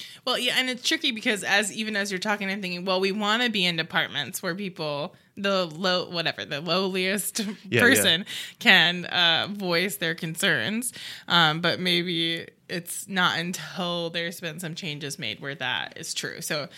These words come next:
Speaker 1: it's like this balance between where you are, where you're going, um, and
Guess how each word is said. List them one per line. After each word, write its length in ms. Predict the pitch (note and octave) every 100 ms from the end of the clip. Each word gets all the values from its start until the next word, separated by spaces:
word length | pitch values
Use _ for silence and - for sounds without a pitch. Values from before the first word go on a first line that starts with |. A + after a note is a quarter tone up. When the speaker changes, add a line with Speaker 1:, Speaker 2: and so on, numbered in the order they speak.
| - - -
Speaker 1:
it's 140 | F3+
like 180 | F3 E3+
this 160 | E3+ -
balance 500 | D3 D#3+ D#3+ F3+ G3+
between 480 | F3 - F#3+ D#3+ E3+
where 140 | F3+
you 180 | F3+ C3
are, 400 | D#3 F3 F3 E3+
where 140 | D#3+
you're 140 | D3+ D3
going, 720 | E3+ E3 D#3+ D3+ D3+ D3+ E3+ - -
um, 440 | E3 C#3+ F#2 E2 -
and 540 | - C#3+ F#2+ F2+ -